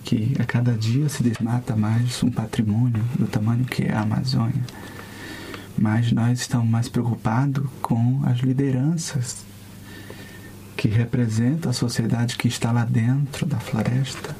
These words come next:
a sociedade menos privilegiada no país, que não teve acesso à escola, que não tem acesso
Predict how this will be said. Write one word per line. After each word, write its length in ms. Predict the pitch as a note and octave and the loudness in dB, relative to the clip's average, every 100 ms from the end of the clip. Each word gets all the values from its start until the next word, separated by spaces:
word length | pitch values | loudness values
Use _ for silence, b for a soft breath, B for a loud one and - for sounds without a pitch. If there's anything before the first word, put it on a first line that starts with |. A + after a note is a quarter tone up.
| - | -2
a 80 | C3 | 0
sociedade 520 | B2+ A#2+ A#2+ B2 A#2 | 0 2 2 2 4
menos 300 | B2 C3 C3 | 2 2 0
privilegiada 800 | - B2 A#2 B2 A#2 A#2 A#2+ D3+ | 0 0 2 2 2 2 2 2
no 100 | A#2+ | 2
país, 460 | A#2+ A2 A#2+ D3+ D#3+ | 0 0 2 2 0
que 100 | - | 0
não 140 | A#2+ | 2
teve 240 | B2 B2 B2+ | 2 0 0
acesso 400 | A#2+ C3+ B2 C#3 | 0 -2 -2 -2
à 40 | |
escola, 580 | B2+ - A2 A#2 D3+ D3 - B B B - B2 | -2 -2 0 0 0 -2 -6 B B B -4 0
que 80 | A2+ | 2
não 140 | A#2 | 2
tem 180 | B2 A#2+ | 2 2
acesso 640 | A#2+ - A2 A2+ - - | 0 0 0 2 0 0